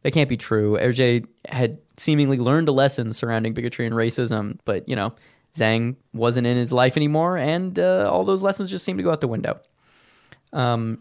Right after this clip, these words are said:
and now we get to the most complicated part of Hergé's legacy. His work gets amazing. The legacy building, career defining, amazing moments are about to happen. He, it was around here that Hergé would begin overseeing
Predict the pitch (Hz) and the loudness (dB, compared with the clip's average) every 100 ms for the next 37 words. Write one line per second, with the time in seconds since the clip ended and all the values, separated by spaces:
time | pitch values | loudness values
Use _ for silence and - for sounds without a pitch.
0 | _ - 123 143 151 143 143 139 127 117 | _ -2 2 4 2 0 0 0 0 -2
1 | - - 135 135 127 110 - 110 107 - | -4 -4 -2 -2 -2 -2 -2 -2 -2 -4
2 | 104 104 104 104 101 98 104 - - - | -2 0 0 0 0 -2 -2 -8 -10 -14
3 | _ _ _ _ _ _ _ 127 117 147 | _ _ _ _ _ _ _ -2 2 0
4 | 151 135 131 120 - - _ _ _ _ | 0 0 -2 0 -2 -4 _ _ _ _
5 | - 151 143 135 131 127 131 120 107 95 | 0 2 4 2 2 4 4 2 0 -2
6 | 98 - - - 113 135 139 - 127 123 | -4 -12 -12 -4 0 2 2 2 2 2
7 | 120 123 120 120 113 110 131 117 127 127 | 0 0 2 2 0 -2 -2 0 2 2
8 | 123 117 120 - 110 110 107 107 - 110 | 2 0 -4 -2 -2 0 -2 -4 -4 -2
9 | 110 107 113 110 104 104 98 101 92 - | 2 2 2 0 0 0 -2 -2 -6 -6
10 | - - - 104 98 95 113 113 - - | -6 -6 -4 -2 0 -2 -4 -6 -6 -8
11 | 131 - _ _ - 127 117 117 139 131 | -10 -14 _ _ -6 -2 0 0 0 2
12 | 135 143 147 131 131 120 110 - 120 117 | 2 2 2 2 2 2 0 0 0 2
13 | 123 113 113 120 120 117 120 113 110 110 | 2 2 2 0 -2 0 0 0 0 0
14 | 110 113 120 - 110 107 101 | 0 0 0 0 -2 -2 -6